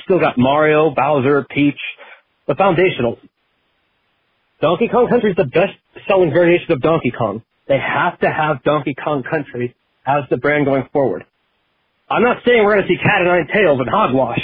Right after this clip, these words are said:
but I mean, you know, I think now they gotta embrace it. They don't have a choice because the brand has to financially sell on its own in merchandise and in its own line of games and the theme park.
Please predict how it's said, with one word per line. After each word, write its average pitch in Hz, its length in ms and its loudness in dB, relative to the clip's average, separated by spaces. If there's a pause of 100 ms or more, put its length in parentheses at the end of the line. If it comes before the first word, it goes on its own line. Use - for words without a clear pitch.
but 143 120 0
I 143 40 2
mean, 147 260 0 (920)
you 254 100 2
know, 226 240 2 (380)
I 156 200 0
think - 180 -2
now 175 220 2
they 165 80 2
gotta 160 300 0
embrace 156 440 0
it. 127 100 -8 (200)
They 139 80 0
don't 180 140 2
have 180 100 0
a 160 120 -6
choice 196 260 2 (180)
because 143 300 -2 (960)
the 139 100 0
brand 196 400 2 (100)
has - 320 -2 (160)
to 185 120 4
financially 165 540 0 (100)
sell 180 140 2
on 143 100 2
its 131 160 -4
own 147 240 2
in 110 120 -2
merchandise 160 500 0 (320)
and 127 320 -2
in 139 180 0
its 135 140 -2 (100)
own 143 320 2 (320)
line 147 240 2
of 104 100 -6
games 151 300 2 (420)
and 131 300 2
the 113 160 -2
theme 147 180 0
park. - 240 -8